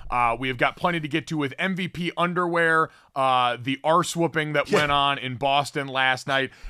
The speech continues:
Speaker 1: and like Dad mentioned, some interesting age gap moments for Aaron Rodgers and company.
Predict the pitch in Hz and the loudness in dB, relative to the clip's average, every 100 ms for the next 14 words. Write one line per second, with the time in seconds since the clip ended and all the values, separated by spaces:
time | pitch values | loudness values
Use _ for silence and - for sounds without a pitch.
0 | - 160 175 165 147 135 147 143 131 139 | -6 0 2 2 0 0 0 0 0 -4
1 | 135 139 127 110 147 135 147 170 156 131 | -4 -4 -6 -2 -2 -2 -4 -4 -4 -4
2 | 156 139 135 135 117 139 127 127 127 123 | -4 -2 -4 -4 -2 0 0 -2 -6 -8
3 | - 139 135 131 123 123 131 123 123 117 | -8 -6 -4 -2 -2 0 0 0 -8 -10
4 | 117 135 120 123 120 | -6 -4 -2 -4 -8